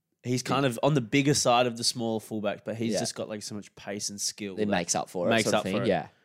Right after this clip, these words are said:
Speaker 1: Um, <coughs> but yeah, Buller seems like he's developing, will
Speaker 2: Yeah.
Speaker 1: develop nicely.
Speaker 2: He's, um, he's only been playing footy for one year.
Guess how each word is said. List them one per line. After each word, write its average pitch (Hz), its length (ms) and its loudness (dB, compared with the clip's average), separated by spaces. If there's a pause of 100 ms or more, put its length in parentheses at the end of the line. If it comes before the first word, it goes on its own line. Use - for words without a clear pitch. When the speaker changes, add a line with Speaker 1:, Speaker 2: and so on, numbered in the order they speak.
(340)
Speaker 1:
Um, 98 480 -2
<coughs> 165 80 4
but 123 180 8
yeah, 123 160 8
Buller 127 320 4
seems 143 300 2
like 120 160 4
he's 117 400 0 (200)
developing, 110 760 -2
will 120 180 2
Speaker 2:
Yeah. 98 120 6
Speaker 1:
develop 113 200 4
nicely. 127 500 2 (120)
Speaker 2:
He's, 160 280 10
um, 113 380 6 (240)
he's 127 180 8
only 156 140 8
been 135 140 2
playing 117 240 2
footy 104 200 2
for 92 140 -6
one 92 240 -2
year. 87 200 -8